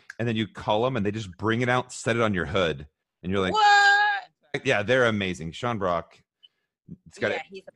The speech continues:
Speaker 1: Bear
Speaker 2: amazing.
Speaker 1: Creek Farms meat. The burgers are, like, twelve bucks,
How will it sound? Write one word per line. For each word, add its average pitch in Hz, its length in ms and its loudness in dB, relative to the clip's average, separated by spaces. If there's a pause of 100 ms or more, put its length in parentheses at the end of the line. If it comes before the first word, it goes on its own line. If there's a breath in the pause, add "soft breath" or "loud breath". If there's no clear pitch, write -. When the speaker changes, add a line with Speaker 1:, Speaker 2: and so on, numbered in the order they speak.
Speaker 1:
Bear 135 160 2
Speaker 2:
amazing. 135 140 -4
Speaker 1:
Creek 143 220 -2
Farms 120 440 0
meat. 107 560 -2 (520)
The 110 80 -4
burgers 135 360 -2
are, 117 60 -6
like, 98 160 -6
twelve 98 380 -2
bucks, 92 320 -4